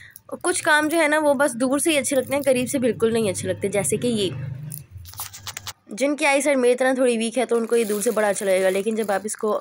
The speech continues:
पास आके देखोगे तो ये बिल्कुल प्यारा नहीं है। और काम जो होता है वो बड़ा नफीस होना चाहिए कि जिससे, अ, अड़के ना काम, कहीं से ख़राब ना हो, अच्छा सा काम होना चाहिए। तो यहाँ पे हमने कुछ, अ, dresses देखे थे, लेकिन बहुत सी चीज़ें हमें पसंद नहीं आई। हम बहुत ज़्यादा, अ,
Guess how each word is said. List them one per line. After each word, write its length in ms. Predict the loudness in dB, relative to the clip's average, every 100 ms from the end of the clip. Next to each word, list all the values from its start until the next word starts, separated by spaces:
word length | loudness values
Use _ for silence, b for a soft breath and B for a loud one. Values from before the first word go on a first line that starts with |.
| -4
पास 240 | -4 -2
आके 180 | -4 -2
देखोगे 300 | -4 -4 -6
तो 40 | -6
ये 60 | -8
बिल्कुल 300 | -8 -10 -10 _ -6
प्यारा 240 | -4 -2
नहीं 320 | -6 -8 -12
है। 80 | -14 B B B B -4
और 100 | -4
काम 340 | 0 0 0
जो 100 | 0
होता 160 | 0 0
है 60 | -2
वो 60 |
बड़ा 200 | 0 0
नफीस 400 | -2 -6 -4 -2
होना 160 | -2 0
चाहिए 200 | 0 0
कि 120 | 0
जिससे, 400 | -2 0 0 0 B B B -2
अ, 160 | 0 0 -4 -2
अड़के 320 | 2 2 2
ना 200 | 2 0
काम, 320 | 2 0 0
कहीं 180 | 0 -2
से 160 | 0 0
ख़राब 400 | 2 4 2 2
ना 100 | -2
हो, 360 | 0 2 0 -4 _ _ _ _ -8
अच्छा 220 | -2 0
सा 140 | 0
काम 200 | 0 -2
होना 180 | -2 -6
चाहिए। 280 | -8 -10 -12
तो 560 | -14 _ _ _ -8 -2
यहाँ 180 | -2 0
पे 60 |
हमने 220 | 0 0 -2
कुछ, 320 | -4 -4 -6
अ, 40 | -4 -2 0 0 -2 -4
dresses 380 | -2 -2 -2
देखे 340 | 0 -2 0 0
थे, 380 | 0 -2 -10 _ _ _ _ _ -20 -20 _ B B B -2
लेकिन 360 | 0 0 -2
बहुत 280 | 0 0 0
सी 160 | -4 -6
चीज़ें 360 | -6 -4 -2
हमें 180 | 0 0
पसंद 320 | -2 -2 -2
नहीं 180 | -2 -2
आई। 140 | -4
हम 240 | -4 -6 -2
बहुत 300 | -2 0 2
ज़्यादा, 380 | 2 2 2
अ, 40 | 0